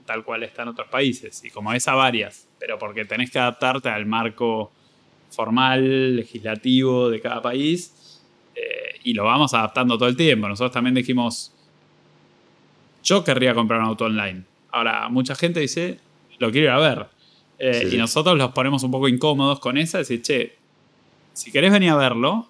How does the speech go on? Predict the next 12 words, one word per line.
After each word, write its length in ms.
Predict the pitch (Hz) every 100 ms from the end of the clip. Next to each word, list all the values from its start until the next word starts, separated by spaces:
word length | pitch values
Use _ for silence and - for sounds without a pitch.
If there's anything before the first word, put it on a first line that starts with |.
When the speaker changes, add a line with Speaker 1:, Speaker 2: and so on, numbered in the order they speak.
| _
Speaker 1:
por 100 | 113
supuesto, 560 | - 120 185 185 - 185
cuando 220 | 123 110
te 120 | 113
lleves 240 | 117 190 -
te 100 | 120
vas 120 | 117
a 80 | 117
llevar 200 | 113 120
un 80 |
auto 440 | 123 131 151 160 - _ _ _ _ _
genial, 640 | 110 117 147 165 208 262